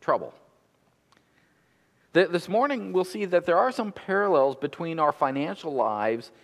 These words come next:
and our church lives.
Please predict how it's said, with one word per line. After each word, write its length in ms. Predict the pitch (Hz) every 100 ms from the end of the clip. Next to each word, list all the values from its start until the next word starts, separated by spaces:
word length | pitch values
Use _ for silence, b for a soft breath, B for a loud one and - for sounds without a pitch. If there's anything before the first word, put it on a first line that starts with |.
| b b -
and 580 | 135 135 135 135 135 - _ _ _ _ _ _
our 160 | 123 123
church 380 | - 175 170 95
lives. 460 | 78 - - -